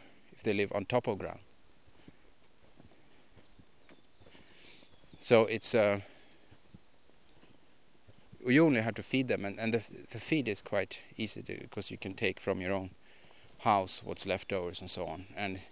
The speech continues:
it's not, not as expensive. So, uh, so it's a feeding exper-, it's a, it's a breeding experiment that, that could originate from this. Dealing with rabbits,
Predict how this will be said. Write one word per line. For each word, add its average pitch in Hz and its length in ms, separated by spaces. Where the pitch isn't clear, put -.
it's - 160
not, 107 240
not 110 200
as - 260
expensive. 107 600
So, 139 300
uh, 127 320
so 160 120
it's 147 120
a 165 60
feeding 175 440
exper-, 120 440
it's 123 200
a, 139 160
it's - 120
a 147 60
breeding 156 340
experiment 113 680
that, 95 380
that 98 180
could 107 120
originate 107 460
from 98 160
this. 92 180
Dealing 160 240
with 127 100
rabbits, 131 640